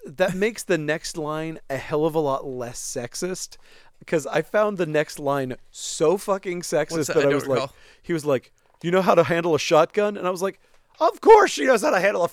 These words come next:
Speaker 2: Oh, yeah,
Speaker 1: fucking
Speaker 2: she doesn't know.
Speaker 1: shotgun."
Speaker 2: He doesn't know she's a cop.
Speaker 1: He might not.
Speaker 2: But he
Speaker 1: What
Speaker 2: still,
Speaker 1: is
Speaker 2: like,
Speaker 1: he
Speaker 2: obeyed her.
Speaker 1: doing?
Speaker 2: <laughs>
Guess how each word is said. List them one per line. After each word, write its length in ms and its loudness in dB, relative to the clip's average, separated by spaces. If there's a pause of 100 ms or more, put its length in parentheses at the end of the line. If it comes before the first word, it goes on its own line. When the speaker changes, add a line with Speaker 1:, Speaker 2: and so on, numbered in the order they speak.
Speaker 2:
Oh, 120 2
yeah, 140 0
Speaker 1:
fucking 100 2
Speaker 2:
she 180 -2
doesn't 260 0
know. 80 -2
Speaker 1:
shotgun." 140 -8
Speaker 2:
He 120 -4
doesn't 300 -6
know 200 -10
she's 220 -12
a 60 -10
cop. 320 -6
Speaker 1:
He 80 -8
might 220 -4
not. 360 -8 (460)
Speaker 2:
But 120 4
he 140 2
Speaker 1:
What 120 6
Speaker 2:
still, 160 10
Speaker 1:
is 40 8
Speaker 2:
like, 120 10
Speaker 1:
he 60 6
Speaker 2:
obeyed 360 10
her. 400 8
Speaker 1:
doing? 160 2 (1120)
Speaker 2:
<laughs> 160 0